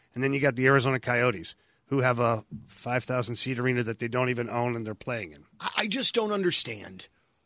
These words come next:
Speaker 2: why, wh-, why do, why does the N H L just not move this team to Quebec City or to even Houston?
Speaker 1: Houston.
Speaker 2: Or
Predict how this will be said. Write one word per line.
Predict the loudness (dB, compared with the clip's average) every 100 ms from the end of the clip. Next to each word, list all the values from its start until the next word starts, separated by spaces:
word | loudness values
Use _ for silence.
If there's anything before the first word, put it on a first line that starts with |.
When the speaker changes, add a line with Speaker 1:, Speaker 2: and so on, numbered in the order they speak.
| _
Speaker 2:
why, | -10 -6 -2 0 0 -2 -8 _
wh-, | -12 -12
why | -4 0 0
do, | 0 -4 -6 _
why | -16 0 2 4
does | 6
the | 8 8
N |
H | 6 4 2
L | 2 -2 -4 -10 _ _
just | 4 6 6 4
not | 4 2 -2
move | 0 2 2 4
this | 4 4
team | 2 2 4 2 -2 -14 -4
to | -4
Quebec | 2 2 6 6 8
City | 6 4 -4 -18 -20 _
or | 4 6 6 2 -4
to | -8 -2
even | 2 4 4
Houston? | 4 6 6 6 4
Speaker 1:
Houston. | 0 2 2 0 2 10
Speaker 2:
Or | 12 12 10